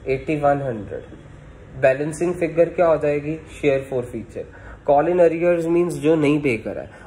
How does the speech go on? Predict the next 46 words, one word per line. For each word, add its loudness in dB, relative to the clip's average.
और 0
बंदे 0
ने 2
क्या 2
नहीं -2
पे -2
करा 0
है? -8
एक -4
ये 0
first -4
call 2
नहीं -4
पे 2
करी 0
और 2
एक -2
ये 2
second -4
call 0
नहीं -6
पे -10
करी, -12
नौ 4
सौ 0
इंटू -6
चार, -4
और 2
यहाँ 0
पे -2
थर्टी -2
सिक्स -8
हंड्रेड 0
आ 4
जाएगा, 0
और 0
एटी -4
वन 0
हंड्रेड -2
में 0
से -2
thirty -4
six -6
hundred -2
minus -4
करेंगे -6